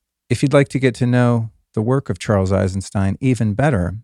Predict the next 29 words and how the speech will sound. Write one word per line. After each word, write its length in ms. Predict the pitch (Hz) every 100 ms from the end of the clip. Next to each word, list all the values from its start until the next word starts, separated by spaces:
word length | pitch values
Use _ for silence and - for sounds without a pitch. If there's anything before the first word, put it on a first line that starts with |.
| _ _
in 120 | 107
terms 360 | 95 117 104 98
of 120 | 95
exploring 580 | 98 - - 110 104 101
his 200 | 98 98
incredible 460 | 95 - 123 98 92
books 500 | 117 131 - - - _ _ _
and 160 | 117 95
essays, 600 | 117 120 - 123 117 110 - _ _ _ -
you 60 |
can 140 | 120 120
find 260 | - 117
all 260 | 101 131 147
of 140 | 143
them 220 | 135 139 117
linked 400 | 101 92 - - -
at 180 | 98
lukestory 760 | 107 139 151 - 127 107 104 101 104
dot 300 | - 107 104
com 460 | - 147 131 101 101 -
slash 520 | - 101 95 95 - _
charles. 640 | - 95 78 55 58 - -
You'll 120 | 90
find 280 | - 92 101
all 320 | 127 131 127
of 140 | 110
the 80 | 113
show 240 | - 104
notes 380 | 98 98 92 -